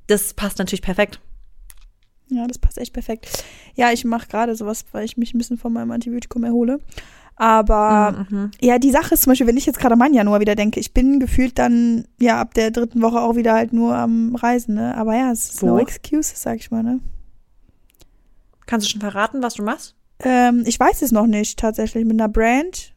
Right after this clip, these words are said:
Speaker 2: Da haben, wissen wir aber noch nicht, wohin. Und dann nach, äh, Hamburg.
Speaker 1: Okay, aber mit, äh, Brand kannst du nicht verraten, welche Brand?
Speaker 2: Äh, doch, Brain Effect.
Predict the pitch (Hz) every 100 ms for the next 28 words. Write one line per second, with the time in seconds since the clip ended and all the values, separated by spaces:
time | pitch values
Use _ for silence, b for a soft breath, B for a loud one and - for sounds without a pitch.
0 | _ - 226 233 240 247 240 233 233 226
1 | 226 226 254 320 - b b b b b
2 | 247 233 240 247 262 240 262 277 - 254
3 | 247 220 202 185 - - - - _ -
4 | - _ _ b b b b b _ -
5 | 330 247 190 202 214 - - - 196 226
6 | 240 240 220 202 196 196 190 175 175 175
7 | 180 175 170 285 269 269 262 226 226 240
8 | 233 -